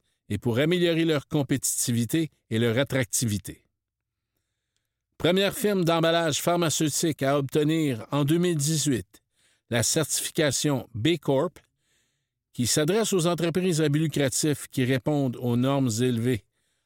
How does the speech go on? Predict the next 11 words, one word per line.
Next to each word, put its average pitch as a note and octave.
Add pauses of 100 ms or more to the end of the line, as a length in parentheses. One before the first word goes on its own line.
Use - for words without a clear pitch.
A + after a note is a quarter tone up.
(120)
en A2
matière B2+
de A2+
performance A#2+
sociale, C3 (400)
environnementale, C#3 (460)
de G#2
transparence D3+
et B2
de A#2+
responsabilité, A2